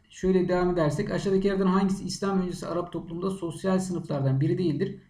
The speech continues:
Hürler ve köleler Arap sınıfında, Arap toplumundaki sınıfsal yapılardan birisi. Yine mevaliler, e, ve avam da. Ama kast sistemi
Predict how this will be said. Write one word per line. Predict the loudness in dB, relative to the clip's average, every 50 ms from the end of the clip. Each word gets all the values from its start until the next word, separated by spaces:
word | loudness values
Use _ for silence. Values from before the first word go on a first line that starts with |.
| _ _ 0
Hürler | 2 2 4 4 4 2 2 2 0
ve | 0 -2 0
köleler | 0 0 2 2 2 2 0
Arap | 0 -2 -2 -2 -2 -4
sınıfında, | -4 -4 -4 -2 -2 0 0 2 2 0 0 -2 -6 -10 -14 -18 -16 _
Arap | -6 -4 -4 -4 -4 -4
toplumundaki | -6 -6 -4 -2 -2 0 0 -2 -2 -2
sınıfsal | -2 0 0 0 0 -2 0 0
yapılardan | 0 0 0 0 0 0 0 0 0 0 0
birisi. | -2 -2 -2 -2 -2 -2 -2 0 -2 -4 -10 -16 -20 _ _ -4
Yine | 0 2 4
mevaliler, | 4 4 4 4 4 4 4 4 4 2 2 2 0 0 -2 -4 -10 -16 -20 _ _ _ _ _ _ _ -12
e, | -6 -2 -2 0 0
ve | 0 0 0
avam | 2 2 4 4 4 4 2 2 2
da. | 2 2 2 0 -2 -2
Ama | -2 0 0 0 -2
kast | -2 0 2 2 2 0 -2 -8 -12
sistemi | -12 -10 -6 -2 0 2 2 2 0 -2 -6